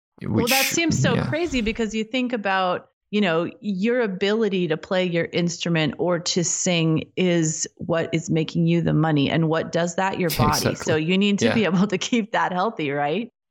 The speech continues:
Speaker 2: Yeah, yeah, yeah. It's,
Speaker 1: I
Speaker 2: it's
Speaker 1: know.
Speaker 2: common sense, but I hope that, uh, it's being covered more. And, uh, yeah, we, we need more education in that area, I think,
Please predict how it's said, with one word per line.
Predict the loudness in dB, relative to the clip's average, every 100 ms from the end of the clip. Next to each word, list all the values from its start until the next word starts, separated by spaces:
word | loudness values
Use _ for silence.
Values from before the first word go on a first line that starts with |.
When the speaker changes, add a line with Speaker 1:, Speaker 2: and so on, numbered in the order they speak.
| _
Speaker 2:
Yeah, | 0 0 0 -2
yeah, | -2 0
yeah. | 0 0
It's, | 0 0 0
Speaker 1:
I |
Speaker 2:
it's | 0 0
Speaker 1:
know. | 0
Speaker 2:
common | 0 0
sense, | 0 2 0
but | 0 -2 -2 -10 _ _ _
I | -4
hope | -2 -2 0
that, | -2 0 -2 -2 0
uh, | 2 2 0 0
it's | -2 -2 -2 -4 _ 0
being | 2 2 0
covered | -2 -4 -2 -4 -6 -2
more. | 0 0 -4 -4
And, | -2 0 0 0
uh, | -2 0 -2 -6 _ _
yeah, | 0
we, | 2 2
we | 2 2
need | 4 4
more | 2 2
education | 0 0 -2 0 0
in | 2
that | 0 -2 0
area, | 0 0 -2
I |
think, | -4 -4 -4